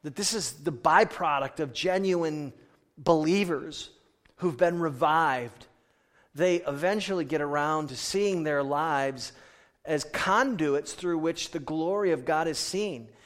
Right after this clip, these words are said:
in their workplace, in their service, whatever they're doing, and, and most certainly and hopefully in their church, that people would actually see the greatness of God through their faithful service. And this really is ultimately what we're talking about today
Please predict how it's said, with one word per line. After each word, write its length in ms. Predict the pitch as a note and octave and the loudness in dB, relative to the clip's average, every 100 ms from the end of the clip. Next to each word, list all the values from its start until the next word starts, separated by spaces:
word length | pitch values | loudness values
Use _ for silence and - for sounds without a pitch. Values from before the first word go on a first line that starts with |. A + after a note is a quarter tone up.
| - | -12
in 140 | - D#3+ | -4 0
their 120 | D3 | 0
workplace, 720 | C3+ D#3 E3+ - D3 C3 - - | 2 2 2 -2 -4 -4 -8 -10
in 160 | D#3 | -6
their 120 | D3 C#3+ | -4 -4
service, 800 | - F3+ E3+ E3 E3+ - - - _ _ _ _ _ _ _ | 0 2 2 0 -8 -12 -14 -16 _ _ _ _ _ _ _
whatever 480 | D3 F#3 A#3+ C4 A#3+ | 6 8 8 8 6
they're 180 | G3 F#3 | 6 2
doing, 420 | C3 G#3 G3 D3+ | 2 2 4 2
and, 80 | D3 | 0
and 400 | D3 D3 D3 C#3+ | -2 -6 -4 2
most 340 | E3 F3+ - | 2 2 -2
certainly 480 | - A3+ F3 C#3+ C3+ | 2 2 4 0 -2
and 80 | A#2+ | 2
hopefully 520 | D3+ F#3+ - C3+ C3 | 2 2 -2 -2 -2
in 140 | C3+ | -2
their 160 | C3+ B2+ | -2 -4
church, 680 | - - C4 - - - - _ _ _ _ _ _ | -4 -6 -6 -12 -14 -14 -16 _ _ _ _ _ _
that 160 | - E3 | -8 0
people 220 | F#3+ G3 | 0 2
would 120 | F3 | 4
actually 460 | F3+ G#3+ - G3+ G3 | 4 2 -2 -6 -4
see 800 | - - B3 E3 B2 A#2 C3 C3+ - - - - | -2 0 0 0 -2 -6 -10 -14 -20 -20 -16 -6
the 100 | D3 | -4
greatness 580 | A#2+ D3 G3 G3 F3+ - | 2 4 4 0 -2 -2
of 160 | D3 | -2
God 560 | B2 E3 C3+ A#2 A#2 C3 - _ - _ _ _ - | 0 2 2 0 -4 -8 -16 _ -20 _ _ _ -2
through 160 | E3 | 0
their 160 | D#3+ D3+ | 2 2
faithful 440 | - C#3+ C#3 - | 2 0 0 -2
service. 460 | C#3+ - F#3+ D3 - | -4 -2 0 0 -2
And 100 | C#3+ | 0
this 220 | A#3 - | 0 0
really 260 | F3 A3 F3+ | 2 4 4
is 120 | D3+ | 2
ultimately 720 | D3 D3+ G3 B3 F#3 D3+ B2 | 2 2 4 0 -6 -4 -4
what 260 | A#2+ B2 B2+ | 0 0 -2
we're 60 | B2+ | -6
talking 400 | - B2+ A#2 B2 | -4 -2 -2 -2
about 240 | A#2+ A#2 | -4 -4
today 540 | B2 B2 B2 B2 A#2+ | -6 0 2 2 -2